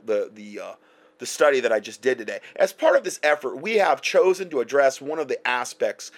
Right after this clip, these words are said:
that can have a detrimental effect on the purity of the public space.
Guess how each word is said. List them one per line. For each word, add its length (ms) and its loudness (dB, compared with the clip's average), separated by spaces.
that 120 -4
can 120 2
have 180 0
a 40 -2
detrimental 800 -2
effect 360 0
on 160 0
the 80 -4
purity 1000 0
of 180 6
the 80 4
public 600 -2
space. 760 -2